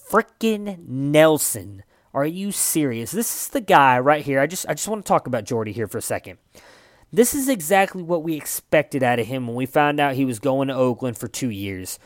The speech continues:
To get the ball, to get targeted a lot, and put up points. He's been getting targeted a lot the past three weeks. Fourteen point seven against the Chiefs, seven point eight against the Steelers, and now eleven point eight against the Bengals.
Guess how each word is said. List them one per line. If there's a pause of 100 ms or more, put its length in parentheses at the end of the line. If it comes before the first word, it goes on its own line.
(340)
To
get
the
ball,
to
get
targeted
a
lot,
and
put
up
points. (560)
He's
been
getting
targeted
a
lot
the
past
three
weeks. (180)
Fourteen
point
seven
against
the
Chiefs, (160)
seven
point
eight
against
the
Steelers,
and
now
eleven
point
eight
against
the
Bengals.